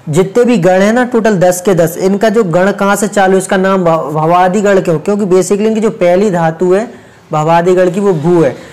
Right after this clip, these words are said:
मतलब जिसकी जो पहली धातु होती है ना वही उनके उस नाम से होती है, तो भवादि गण की भू धातु इसलिए इसका भवादि गण है।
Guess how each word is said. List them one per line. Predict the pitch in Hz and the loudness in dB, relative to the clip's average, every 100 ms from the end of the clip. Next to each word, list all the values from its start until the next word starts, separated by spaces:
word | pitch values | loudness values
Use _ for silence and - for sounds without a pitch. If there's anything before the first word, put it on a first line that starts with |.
| - - | -12 -6
मतलब | 170 220 175 | -2 0 0
जिसकी | 180 185 240 | -2 -2 0
जो | 226 | 0
पहली | 233 202 196 220 | 0 0 0 0
धातु | 190 190 185 | 0 0 0
होती | 214 190 170 202 | 0 0 0 -2
है | |
ना | 214 | -2
वही | 185 196 202 | 0 0 0
उनके | 190 180 208 202 | 0 -2 -2 -2
उस | 190 185 | -4 -4
नाम | 190 185 180 175 | -4 -2 -2 -2
से | 185 | 0
होती | 165 156 160 | 0 0 -2
है, | 156 | -4
तो | |
भवादि | 151 147 160 170 180 | -2 -2 2 2 2
गण | 180 180 | 0 0
की | 175 | 0
भू | 170 151 | -2 -2
धातु | 165 165 170 185 | 0 0 0 -2
इसलिए | 170 180 | -2 -6
इसका | 175 180 | -4 -2
भवादि | 156 151 151 151 | 0 0 0 0
गण | 147 | -2
है। | 139 | -4